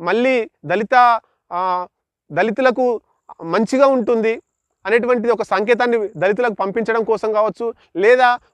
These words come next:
మోత్కుపల్లికి ఒక మంచి ప్రియారిటీ ఇచ్చినామని చెప్పేసి చెప్పుకోవడం కోసం, లేదా మోత్కుపల్లికి ఉపయోగపడేటివి ఉన్నాయి. మోత్కుపల్లి రాజకీయంగా చాలా దూరమైనడు ప్రజలకు,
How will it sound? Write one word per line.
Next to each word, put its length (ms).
మోత్కుపల్లికి 680
ఒక 160
మంచి 460
ప్రియారిటీ 480
ఇచ్చినామని 380
చెప్పేసి 380
చెప్పుకోవడం 480
కోసం, 380
లేదా 420
మోత్కుపల్లికి 600
ఉపయోగపడేటివి 760
ఉన్నాయి. 360
మోత్కుపల్లి 680
రాజకీయంగా 840
చాలా 160
దూరమైనడు 440
ప్రజలకు, 500